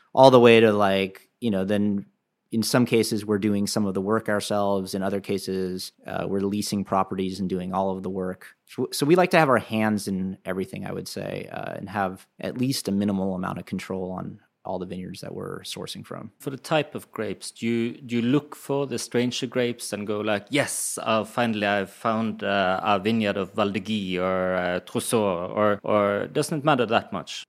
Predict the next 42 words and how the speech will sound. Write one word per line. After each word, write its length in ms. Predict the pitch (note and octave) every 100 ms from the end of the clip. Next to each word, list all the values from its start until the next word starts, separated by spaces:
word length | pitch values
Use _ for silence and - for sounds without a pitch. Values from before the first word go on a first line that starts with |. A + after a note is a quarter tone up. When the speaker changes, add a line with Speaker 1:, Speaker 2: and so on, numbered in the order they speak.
| _
Speaker 1:
Uh, 720 | A#2+ B2+ C3 C3 C3+ C3 C3 A2
like, 220 | B2+ D3 -
about 380 | - D3+ F#3+ - - _ _ _ _ _ _ -
maybe, 280 | E3 F3+ G3+
like, 240 | F3 - _ _ _ _ -
ten 400 | D3+ E3 E3 D#3+
or 340 | B2+ A#2 G#2+ _ _ _ _ -
twelve 480 | - C#3 C#3 C#3 A#2+
or 80 |
thirteen 400 | G#2+ C3+ B2 C#3+
years 200 | B2+ B2+
ago, 240 | B2+ C3 C3+
I 60 |
think, 300 | A2 B2 G#2+ - _
w-, 160 | A2 -
yeah, 240 | - A2 A2+
yeah, 320 | A2+ A#2 G#2+ -
like, 220 | A2 G2+
obscure 580 | A2+ - - - B2+ B2
grapes 500 | G#2 A2+ A2+ A2 -
and 240 | G2+ G2+ G2 _ _ _ -
weird 360 | A2+ A#2 A2+
things 480 | A2 A2+ A2 A2 A2
was 200 | G#2+ G2
exciting, 560 | G2 - G2+ G#2 G#2 G#2
and 100 | G2
we 120 | G2+
were, 460 | G#2 G#2 G2+ G2+ F#2 _ _
anytime 460 | A#2 B2 A#2+ A#2+ A2+
anybody 320 | A2+ G#2+ G#2+
had 260 | G#2 G#2+
something 340 | G2+ A2+ G#2+ G#2
that 120 | G#2
we 80 | G#2+
didn't 220 | G#2+ G#2
know 140 | G2+
anything 340 | G#2 G#2+ - A#2
about, 260 | A2+ B2
we 80 | G2+
definitely 380 | G2 G2+ A2 G2+
wanted 340 | G2 G2 A2
that. 320 | A2 B2+ C#3